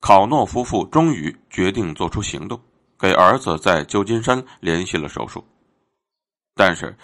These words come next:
谁都没有料到的是，在手术前的一次检查当中显示，肿瘤已经完全消化了。而对于肿瘤这种顽疾来说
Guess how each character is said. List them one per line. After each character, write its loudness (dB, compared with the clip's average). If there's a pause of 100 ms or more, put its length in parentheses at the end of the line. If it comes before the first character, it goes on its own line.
(160)
谁 2
都 4
没 2
有 2
料 4
到 -4
的 -10
是， -16 (760)
在 4
手 4
术 0
前 -2
的 -2
一 -6
次 -4
检 -4
查 2
当 -4
中 -6
显 -6
示， -6 (200)
肿 0
瘤 2
已 -6
经 -6
完 0
全 -6
消 -2
化 -2 (140)
了。 - (1000)
而 4
对 2
于 4
肿 0
瘤 0
这 -2
种 -4
顽 0
疾 -6
来 -6
说 -12